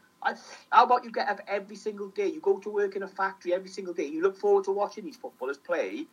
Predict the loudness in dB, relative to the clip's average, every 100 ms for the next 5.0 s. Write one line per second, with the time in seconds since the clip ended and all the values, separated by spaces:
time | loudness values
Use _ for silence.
0 | _ _ _ -20 -6 -4 0 4 6 4
1 | 0 -6 -4 -4 -4 -10 -14 -12 -12 -8
2 | -2 0 0 -4 -4 -4 -2 -4 -6 -14
3 | -12 -2 -2 2 2 2 -2 -4 -2 -2
4 | 0 -2 -2 -2 -4 _ -2 0 0